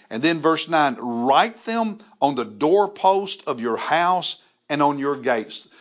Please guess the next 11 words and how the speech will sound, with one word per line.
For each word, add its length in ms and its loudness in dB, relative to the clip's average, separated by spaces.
There 120 2
should 220 -2
be 280 -8
evidence 480 -2
all 240 2
around 340 -2
your 120 -4
house 560 -2
that 200 -2
you 600 -6
love 720 0